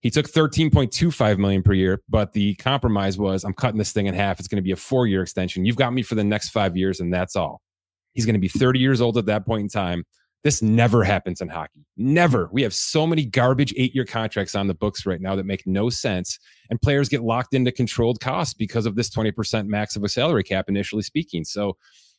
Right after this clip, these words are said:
it's not like the N B A where you can get eight percent increases and things like that.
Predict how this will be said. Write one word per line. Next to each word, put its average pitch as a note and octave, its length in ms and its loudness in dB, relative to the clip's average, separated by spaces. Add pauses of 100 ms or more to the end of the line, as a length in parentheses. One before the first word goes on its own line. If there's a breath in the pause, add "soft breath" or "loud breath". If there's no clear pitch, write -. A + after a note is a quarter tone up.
(100)
it's - 160 -6
not D#3+ 160 2
like E3+ 100 0
the C3 140 2
N B2+ 100 4
B A2+ 200 2
A C3 40 4
where G2+ 140 2
you F2+ 80 -2
can G#2+ 120 -2
get G2+ 200 -2
eight A#2+ 160 -2
percent G2+ 280 0
increases A2 520 0
and F2 100 -2
things A#2 240 -2
like G2+ 160 -4
that. B2+ 220 -2